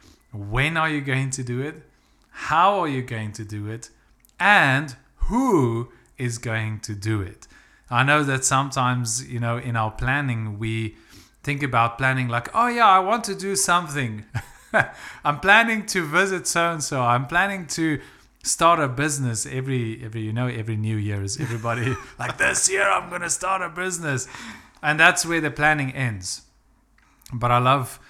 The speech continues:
this definition in saying that planning is more than just an idea, but it's a very specific, uh, like, plan, a layout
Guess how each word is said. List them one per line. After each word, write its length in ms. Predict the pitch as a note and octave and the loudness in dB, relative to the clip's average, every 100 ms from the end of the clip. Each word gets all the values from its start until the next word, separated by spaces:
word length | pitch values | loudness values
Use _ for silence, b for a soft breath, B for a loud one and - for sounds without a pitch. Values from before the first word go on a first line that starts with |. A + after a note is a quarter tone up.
| B B | B B
this 220 | B2 A#2 | -4 -2
definition 580 | - A#2 - A2 G#2 A2 | -2 -4 -2 -4 -4 -4
in 120 | G#2 | -4
saying 420 | G2 G#2+ G#2+ G#2 G2+ | -4 -4 -4 -4 -6
that 200 | G2+ - | -8 -6
planning 380 | A2 A#2+ A2 | -4 -2 -2
is 160 | G2+ F#2+ | -4 -6
more 640 | G#2 G#2 G#2+ G#2+ G#2+ G#2+ B B B B | -4 -4 -4 -2 -2 -4 B B B B
than 200 | A2 G2+ | -8 -6
just 240 | G#2 - G2+ | -6 -8 -10
an 100 | F#2+ | -10
idea, 420 | F#2+ F#2 F#2 F#2+ A#2+ - | -10 -10 -12 -14 -18 -18
but 300 | A#2 G#2+ G#2+ | -14 -10 -8
it's 180 | G2 - | -6 -8
a 20 | |
very 300 | G2 G#2 G2+ | -8 -8 -6
specific, 1080 | - - - - - D3 C3 - B2 - b b b b _ | -8 -8 -6 -4 -4 -6 -8 -6 -6 -8 b b b b _
uh, 280 | A#2+ G2+ G2 A#2+ | -10 -8 -8 -10
like, 560 | G#2+ G#2+ G2+ - - - | -6 -4 -4 -8 0 2
plan, 440 | B2+ B2+ A2+ A#2 | 4 2 0 -2
a 60 | A2+ | -4
layout 840 | G#2+ A#2 C3+ C#3 B2+ G2+ G2+ - | -2 0 -2 -2 -4 -4 -6 -10